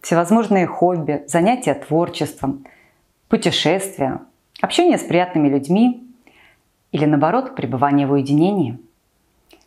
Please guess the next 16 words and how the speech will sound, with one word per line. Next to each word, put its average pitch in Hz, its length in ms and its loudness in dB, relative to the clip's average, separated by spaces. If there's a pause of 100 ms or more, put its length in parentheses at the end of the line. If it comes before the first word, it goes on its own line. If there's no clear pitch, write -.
К - 60 -12
сожалению, 220 720 2
мы 202 440 -2
недооцениваем 180 1040 2
важность 151 540 -2
этих 135 260 -6
вещей 139 480 -4 (640)
и 147 300 2
в 151 100 -6
реальной 220 320 2
жизни 180 540 0 (100)
жертвуем 170 560 0
ими 151 420 0 (280)
в - 100 -20
первую 170 380 0
очередь. - 560 -14